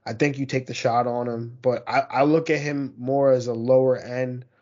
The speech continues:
wide receiver two with a, with a ton of upside, right? I, I don't, I think you just have to shift your perspective on D K Metcalf and not look at him as this must start wide receiver one,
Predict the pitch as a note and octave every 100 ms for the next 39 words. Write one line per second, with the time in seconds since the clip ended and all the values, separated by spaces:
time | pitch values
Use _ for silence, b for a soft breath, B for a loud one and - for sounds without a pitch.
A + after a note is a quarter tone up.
0 | _ _ B2+ B2+ C3 C3 - C3+ B2+ F3+
1 | - C#3 C3+ C3+ A#2+ - A#2+ B2 B2+ -
2 | B2 A#2 B2 - C3 B2+ B2 A#2+ A2 -
3 | B2 C3 B2+ - - _ C#3+ C#3+ C3 C#3
4 | C3+ B2+ - - - C3 - - B2+ B2
5 | A2+ - - B2+ - - B2+ C#3 D3+ C#3
6 | C#3 C#3 C#3 C#3 C#3 C3+ C#3 C#3 B2+ B2
7 | A#2 B2+ B2 A#2+ A2 B2 B2 A#2 A#2 A2+
8 | b b b b - C3+ B2+ - C#3 B2+
9 | A#2 B2+ B2 B2 - B2+ A#2 A#2 C3 C#3+
10 | D3+